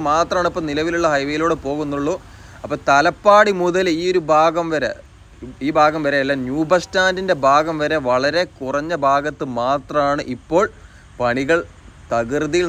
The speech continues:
നടക്കുന്നുള്ളൂ. ബാക്കിയുള്ള സ്ഥലത്തൊക്കെ പണികൾ കഴിഞ്ഞു. അപ്പോൾ ഷിറിയ പാലം എടുത്തു പറയേണ്ട ഒരു കാര്യം കേട്ടോ. കാരണം കഴിഞ്ഞ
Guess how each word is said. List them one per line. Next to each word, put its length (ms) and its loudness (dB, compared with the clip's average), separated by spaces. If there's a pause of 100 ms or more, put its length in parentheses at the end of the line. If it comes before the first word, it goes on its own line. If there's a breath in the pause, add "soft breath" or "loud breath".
നടക്കുന്നുള്ളൂ. 680 -2 (100)
ബാക്കിയുള്ള 400 -2
സ്ഥലത്തൊക്കെ 440 0
പണികൾ 300 0 (120)
കഴിഞ്ഞു. 300 0 (360 loud breath)
അപ്പോൾ 200 -4
ഷിറിയ 240 2 (120)
പാലം 300 6 (180)
എടുത്തു 340 0
പറയേണ്ട 280 2
ഒരു 120 -4
കാര്യം 180 2
കേട്ടോ. 160 -6 (380 soft breath)
കാരണം 280 0
കഴിഞ്ഞ 200 2